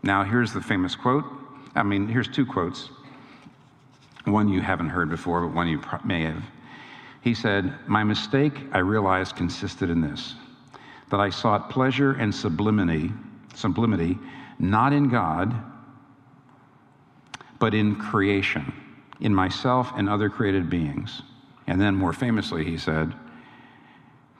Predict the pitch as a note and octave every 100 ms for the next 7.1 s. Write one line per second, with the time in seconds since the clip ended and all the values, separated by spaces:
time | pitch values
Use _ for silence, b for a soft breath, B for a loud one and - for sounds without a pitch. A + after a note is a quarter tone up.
0 | - - F2+ E2+ D2 D2+ - - - G2
1 | G#2 B2 C#3 C3 F#2+ F2 F2 F2 D#2+ G#2+
2 | A#2 B2 A#2+ F#2 F2 F2 E2 F2 E2 D#2+
3 | D#2 D#2 - F2 F#2+ F2+ D#2 F#2+ A#2 A#2+
4 | - A2 G#2+ G2+ E2 D2 D2 F2 E2 D#2
5 | G2+ G2+ F#2 D#2 F2 E2 - E2+ E2+ -
6 | D#2 - D#2+ D#2 F2 F2 F2 E2 E2 F2+
7 | -